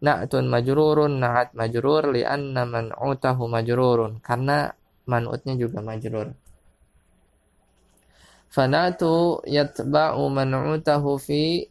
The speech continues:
i'rabihi wa tankirihi wa ta'rifihi wa tadhkirihi wa ta'nithihi wa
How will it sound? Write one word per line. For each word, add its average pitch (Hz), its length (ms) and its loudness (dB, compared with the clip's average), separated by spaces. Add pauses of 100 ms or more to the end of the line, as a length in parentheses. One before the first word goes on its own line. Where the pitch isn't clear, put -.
i'rabihi 139 880 0
wa 123 80 0
tankirihi 139 960 -2
wa 120 160 -2
ta'rifihi 135 1200 -2
wa 131 80 -2
tadhkirihi 131 880 -2
wa 117 160 -2
ta'nithihi 127 960 -4
wa - 160 0